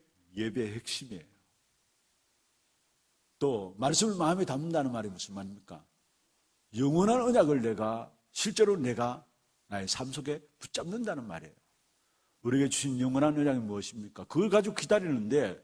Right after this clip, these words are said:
그것은 바로 그리스도 하나님 나라, 오직 성령이 임하면은 땅 끝까지 이르러 증인되는 것.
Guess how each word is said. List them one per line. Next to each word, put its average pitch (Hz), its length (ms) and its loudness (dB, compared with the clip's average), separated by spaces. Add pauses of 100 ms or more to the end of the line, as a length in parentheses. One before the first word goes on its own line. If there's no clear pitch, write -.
(840)
그것은 131 360 0
바로 117 420 -2 (320)
그리스도 160 720 0 (680)
하나님 120 380 -4
나라, 110 400 -6 (920)
오직 170 580 4
성령이 156 640 0
임하면은 113 520 -4
땅 160 240 -2
끝까지 147 380 -6
이르러 123 140 -4
증인되는 87 680 -10
것. - 120 -20